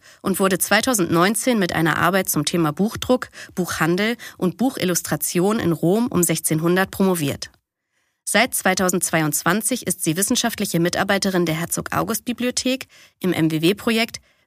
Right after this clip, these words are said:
Weltwissen, das kosmopolitische Sammlungsinteresse des frühneuzeitlichen Adels, und zurzeit ist sie Stipendiatin des Landes Niedersachsen am Zentralinstitut für Kunstgeschichte in München. Dort forscht sie zum polyglotten Buchdruck in der frühen Neuzeit.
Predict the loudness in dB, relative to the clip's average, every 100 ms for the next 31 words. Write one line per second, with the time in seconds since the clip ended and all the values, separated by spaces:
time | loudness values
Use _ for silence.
0 | -2 2 2 -2 -6 -6 -8 -14 _ _
1 | -8 -6 0 0 0 0 0 -2 0 0
2 | 0 2 2 2 0 -2 -2 0 0 0
3 | -2 -2 2 2 4 2 0 -2 -2 -2
4 | -2 -4 -2 -2 -2 -6 _ _ 0 0
5 | 2 -2 2 2 2 0 -2 -2 -2 0
6 | 0 2 2 2 2 -2 -2 0 0 0
7 | 0 0 2 2 0 -2 -2 -4 -6 -14
8 | -4 -2 0 -2 0 2 2 0 -4 -6
9 | -4 -4 -4 -6 -2 -2 -2 -2 -2 -2
10 | -2 0 0 0 -4 -10 -14 _ _ _
11 | _ _ -2 0 0 2 2 2 -2 -4
12 | -2 -2 0 0 0 0 0 -2 0 -2
13 | -2 -4 -4 -6 -2 -2 -2 -2 -2 0
14 | 0 0 -4 -8 -10